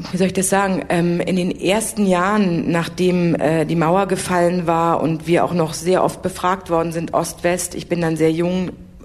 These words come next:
ähm, direkt dann nach der Wende nach Hamburg gegangen und all das, was dann über den Osten geschrieben wurde, was in den Fragen impliziert wurde,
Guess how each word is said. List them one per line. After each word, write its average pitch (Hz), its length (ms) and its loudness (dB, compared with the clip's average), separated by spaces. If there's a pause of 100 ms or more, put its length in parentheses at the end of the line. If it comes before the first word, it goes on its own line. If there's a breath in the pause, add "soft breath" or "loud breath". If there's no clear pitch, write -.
ähm, 170 360 0 (420 loud breath)
direkt 170 340 0
dann 170 120 0
nach 160 160 0
der 175 180 0
Wende 165 220 2
nach 156 200 0
Hamburg 202 300 0
gegangen 160 540 0
und 160 320 -2 (600 loud breath)
all 175 160 2
das, 180 240 2
was 175 120 -4
dann 175 160 2
über 170 120 2
den 170 140 0
Osten 175 320 0
geschrieben 185 440 0
wurde, 175 260 0
was 170 160 -2
in 151 60 -4
den 170 120 -2
Fragen 185 340 0
impliziert 180 640 -2
wurde, 175 300 2